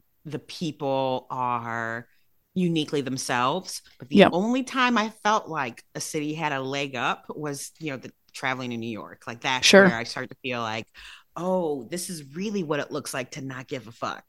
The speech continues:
Speaker 1: Like,
Speaker 2: Mm-hmm. Mm-hmm.
Speaker 1: at all. <laughs>
Speaker 2: Mm-hmm.
Speaker 1: At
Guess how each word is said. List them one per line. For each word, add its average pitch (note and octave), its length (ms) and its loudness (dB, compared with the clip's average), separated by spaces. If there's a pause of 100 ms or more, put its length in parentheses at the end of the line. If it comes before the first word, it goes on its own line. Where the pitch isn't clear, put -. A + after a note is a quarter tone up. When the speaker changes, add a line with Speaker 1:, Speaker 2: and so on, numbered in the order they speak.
(160)
Speaker 1:
Like, - 140 -8
Speaker 2:
Mm-hmm. D4 680 12
Mm-hmm. A3+ 200 12
Speaker 1:
at - 640 10 (360)
all. - 440 2
<laughs> A#5 400 0 (140)
Speaker 2:
Mm-hmm. G#3+ 680 12
Speaker 1:
At F#3 300 6